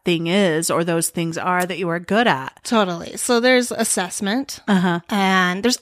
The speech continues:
Speaker 2: all kinds of versions online, and there's, like, free versions and paid versions and, you know, lots of different assessments you can take or quizzes you can take online to identify what are those, like,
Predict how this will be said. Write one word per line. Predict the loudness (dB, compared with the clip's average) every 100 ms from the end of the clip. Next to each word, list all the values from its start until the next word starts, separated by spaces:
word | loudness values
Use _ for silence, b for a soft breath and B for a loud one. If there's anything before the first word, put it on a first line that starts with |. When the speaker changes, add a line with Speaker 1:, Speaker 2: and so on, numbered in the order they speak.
| -4
Speaker 2:
all | -4 -4
kinds | -2 -2 0
of | 2
versions | 2 2 -2 -4
online, | -4 -2 -2 0
and | -2 -2
there's, | -2 0
like, | -2 -2
free | -2 0
versions | 4 4 2 2 0 0
and | -2
paid | 0 0 2
versions | 0 0 -4 -4 -6
and, | -6 -6 -8 -14 B B B B
you | -2
know, | 0 0 0
lots | 0 2
of | 2
different | 2 0 -4 -10 _ -6
assessments | -2 0 -2 -4 -6 -8
you | -6
can | -6
take | -6 -8 -8
or | -6
quizzes | 0 2 0 -2
you | -4
can | -2 0
take | 0 -2
online | -2 -2 -4 -6 -6
to | -4
identify | -4 -4 -4 -4 -6 -6
what | 0 2
are | 4
those, | 4 4 2
like, | -2 -4